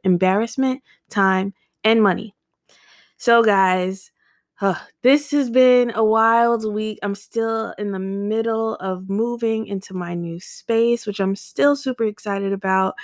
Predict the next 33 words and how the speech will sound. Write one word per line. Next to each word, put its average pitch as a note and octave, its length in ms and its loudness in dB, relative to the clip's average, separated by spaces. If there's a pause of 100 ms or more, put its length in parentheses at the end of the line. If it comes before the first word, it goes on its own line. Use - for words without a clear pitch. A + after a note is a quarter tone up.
(400)
But, G3 460 2 (120)
uh, F3+ 360 -4 (200)
just C4+ 160 -6
can G4 160 2
I F#4 140 4
be C#4+ 160 2
honest C4 260 -2
with C4+ 140 -6
you C4 100 -6
guys? B3+ 460 -4 (420)
This D4 180 2
has D4 140 -4
been, B3+ 540 0
I've C#4 160 0
moved C4 240 4
a G3 40 4
couple G3 240 -4
of F#3+ 80 -4
times F#3 280 -6
in F3+ 80 -8
my F3+ 80 -8
lifetime, F3+ 560 -8
but F#3+ 140 -14
this C4+ 200 -2
has B3+ 160 -6 (140)
by F#3+ 260 0
far F3+ 300 0
been F3+ 260 -2
the F3 140 -2
most F3+ 680 -4
just - 520 -8 (400)
unprofessional G3+ 720 0
move. F3+ 500 -2